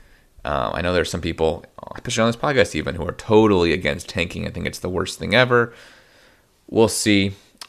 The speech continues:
I wouldn't get your hopes up, but it's gonna be an interesting last fourteen games. It, it's gonna be a tighter race than what I thought maybe even two weeks ago. So,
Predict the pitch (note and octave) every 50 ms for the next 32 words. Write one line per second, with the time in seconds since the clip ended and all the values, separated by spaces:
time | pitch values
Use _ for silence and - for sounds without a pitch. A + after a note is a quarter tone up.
0 | - G2 G#2 G#2 A2 A2 F#2 E2 F2 G#2 G2+ F#2+ - - - F#2 F#2 F2 - -
1 | - - D#2+ D#2+ C#2+ - - _ _ _ _ _ _ _ _ _ _ _ _ _
2 | _ _ _ _ _ - - G#2 - C#3 D3 C#3+ C3+ - - C3 B2+ - C#3 B2
3 | A#2+ A#2+ A#2+ - - - A#2 A2 - - A#2+ A2 G#2+ A2+ A2+ G2 D#2+ D2+ - D#2+
4 | D2+ - - - - G2+ G2+ G2+ A2 G#2 F#2+ - - G2+ G2 F#2+ F2+ F#2 F2+ F2+
5 | - E2 D#2+ D#2+ E2 F2 F2 E2 D#2+ D#2+ D#2 - - D#2+ D#2+ - - - D2+ D#2
6 | E2 E2 E2 F#2+ - - - - - E2+ E2+ D#2+ D2+ - - F2+ E2 D#2+ D2+ -
7 | - C#2 - G#1 G#1 - - - _ - - _ _ - - - - -